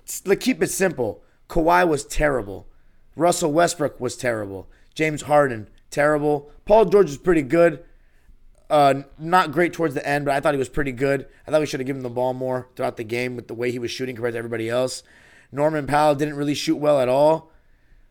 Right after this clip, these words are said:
but in the fourth quarter, he turned up. Ivica Zubac, I feel so, and Terrence Mann. Terrence Mann was fantastic. Ivica Zubac, though, he played so well. I feel sorry for him. Like, they totally let him down.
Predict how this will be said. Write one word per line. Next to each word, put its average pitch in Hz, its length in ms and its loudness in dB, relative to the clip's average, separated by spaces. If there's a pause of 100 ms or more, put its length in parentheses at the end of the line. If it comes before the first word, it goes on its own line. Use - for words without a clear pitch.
but 139 200 -2
in 135 100 -4
the 120 80 -6
fourth 147 300 0
quarter, 151 260 0
he 135 120 -2
turned 135 340 -6
up. 139 360 -2 (600)
Ivica 170 420 2
Zubac, 135 840 0 (600)
I 139 100 2
feel 160 220 0
so, 151 340 -4
and 170 160 -2
Terrence 170 380 -2
Mann. 139 360 -2
Terrence 170 280 -2
Mann 165 140 -4
was 139 120 -4
fantastic. 135 800 -2 (340)
Ivica 180 440 2
Zubac, 165 560 4
though, 175 360 2 (380)
he 196 220 -6
played 180 340 2
so 170 260 2
well. 160 300 6
I 147 140 4
feel 160 180 -2
sorry 147 420 0
for 123 220 -8
him. 113 80 -10
Like, 120 420 -12
they 165 360 0
totally 175 560 2
let 151 180 2
him 131 140 -6
down. 135 360 0